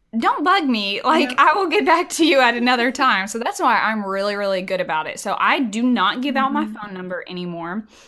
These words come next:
Speaker 1: at all, no matter what. Um, and if someone, you know, really needs you that desperately, I will tell them, you know, "Send me an email with the word urgent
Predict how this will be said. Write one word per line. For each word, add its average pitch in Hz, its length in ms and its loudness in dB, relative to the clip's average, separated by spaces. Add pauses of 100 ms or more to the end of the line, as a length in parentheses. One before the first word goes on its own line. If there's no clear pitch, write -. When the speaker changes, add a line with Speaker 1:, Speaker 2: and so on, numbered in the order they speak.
(120)
Speaker 1:
at 226 200 0
all, 202 280 2
no 190 260 -6
matter 208 260 0
what. 170 480 -4 (400)
Um, 202 560 0
and 220 520 -2
if 226 340 -6
someone, 311 720 0
you 254 220 -4
know, 220 260 -4
really 240 380 -4
needs 240 260 -4
you 233 100 -6
that 196 220 -6
desperately, 254 800 -4 (720)
I 208 180 2
will 277 180 -2
tell 208 300 -4
them, 226 300 -4 (340)
you 240 120 -2
know, 220 180 0
"Send 285 320 -2
me 339 140 0
an 320 160 -2
email 226 500 0
with 208 180 -4
the 196 100 -4
word 196 260 0 (100)
urgent 196 760 -4